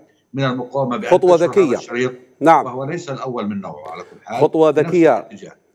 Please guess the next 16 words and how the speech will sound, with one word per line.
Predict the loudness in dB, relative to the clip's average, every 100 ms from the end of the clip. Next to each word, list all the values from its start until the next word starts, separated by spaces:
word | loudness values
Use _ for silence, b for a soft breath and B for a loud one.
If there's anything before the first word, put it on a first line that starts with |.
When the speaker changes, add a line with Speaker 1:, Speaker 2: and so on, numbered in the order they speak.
| _
Speaker 2:
آ-، |
آ-، | 0 2 2 4 4
آسف | 2 -2 -4 0
دكتور | 0 -2 0 0 0
نهاد | 0 2 2 0
أبو | -2
غوش، | 2 2 0 -2
خطوة | -2 -2 -2 0 4 4
ذكية | 4 4 4 4 4
دكتور | 0 4 4
علي، | 6 4 2 0 -4 b b b 2
آ، | 4 4 4
الأعور | 2 4 4 4 4 2 0 -2
هي | 0 4 6 4 2 2
وفيدي-، | 2 2 0 -2 -4
قضية | 0 2 2